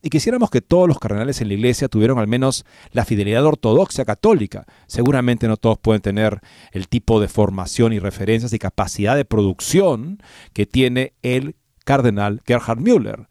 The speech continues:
Pero quisiéramos que todos fueran al menos católicos. Eso ya parece ser mucho esperar hoy en día. Con Müller tenemos las dos cosas. Tenemos una persona profundamente católica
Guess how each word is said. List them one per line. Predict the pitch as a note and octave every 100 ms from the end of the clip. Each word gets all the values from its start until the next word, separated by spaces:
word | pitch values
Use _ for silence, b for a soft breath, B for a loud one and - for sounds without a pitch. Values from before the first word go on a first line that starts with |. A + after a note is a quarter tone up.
| b b b b
Pero | B2 A2+
quisiéramos | A2+ F#3 G#3+ G#3+ F#3
que | A2+
todos | - F3 F#3 E3
fueran | - - C3+
al | G#2
menos | B2 D#3+ E3+ F3+ - -
católicos. | G#2 - C3+ A2+ G2 - - - - -
Eso | C3 C3 D#3+
ya | A#2+ A#2
parece | - G#2+ G#2 A#2
ser | A#2+ A#2+ - b b b
mucho | G#2 D#3+ F#3 D#3
esperar | B2+ A#2 A2+ A#2+
hoy | A2+ G#2+
en | G2
día. | F#2 F#2 E2 b b
Con | - A2+
Müller | F3 A3+
tenemos | F3 E3 F3+
las | D#3+
dos | E3+
cosas. | - C3+ - - - - b b
Tenemos | G#2 A2 C3+ C#3 C3+ - - b b -
una | C3+ C#3
persona | C3 G#2+ G2+ B2+ A#2+ A#2
profundamente | - G2+ F#2 - A3+ C#3 A#2 C3 B2
católica | A2+ G2 D#3 D#3+ D#3+ F3 G3+